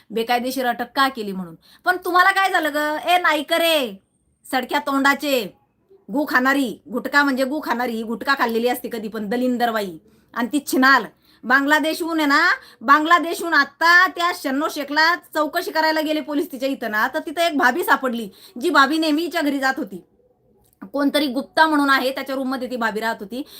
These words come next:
आणि पोलीस चौकशी करत होते. त्यावेळेला त्या भाभीला विचारलं, "तू कुठे आहे?" तर तिच्याकडे डॉक्युमेंट नाही त्या भाभीकडे, बरं का, तिच्याकडे तिचं आधार कार्ड नाही, तिचं काहीच नाही. आणि ती भाभी कुठली, तर बांगलादेशची,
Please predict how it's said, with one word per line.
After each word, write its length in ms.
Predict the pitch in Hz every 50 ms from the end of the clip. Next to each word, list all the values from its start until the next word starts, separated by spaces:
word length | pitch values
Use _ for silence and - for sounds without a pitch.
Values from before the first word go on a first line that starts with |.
| - -
आणि 140 | - 269 285
पोलीस 260 | - 285 294 302 339 294 -
चौकशी 380 | 320 311 311 294 359 359 - 285
करत 200 | 302 320 311 302
होते. 340 | 277 247 202 240 269 440 - - _ _ _ _
त्यावेळेला 400 | 302 294 311 320 330 330 330 330
त्या 120 | 302 339
भाभीला 380 | 330 294 277 262 233 294 302 311
विचारलं, 360 | 311 311 294 339 320 311 320 294
"तू 60 | 339
कुठे 220 | 277 - 302 - 330
आहे?" 100 | 320 294
तर 60 | 302
तिच्याकडे 400 | - 302 - 302 294 311 302 320
डॉक्युमेंट 500 | 277 269 247 247 - 277 294 302 302 285 -
नाही 240 | 285 277 285 277 247
त्या 80 | 247
भाभीकडे, 420 | 240 226 226 220 226 214 226 220 214
बरं 160 | 202 233 294
का, 220 | 311 285 240 190 165 - _ _ - - _ _ -
तिच्याकडे 360 | 277 - 311 294 294 302 277
तिचं 180 | 294 285 285 294
आधार 300 | 269 262 240 269 277 285
कार्ड 240 | 285 294 285 277
नाही, 200 | 277 277 269 254
तिचं 140 | 262 277 294
काहीच 360 | - 311 403 381 320 294 -
नाही. 200 | 349 277 254 247
आणि 100 | 247 247 233
ती 60 | 339
भाभी 260 | 320 - 277 277 311 349
कुठली, 300 | - 359 285 339 381 392
तर 140 | - 370
बांगलादेशची, 640 | 359 320 294 269 254 247 233 208 208 - - - 160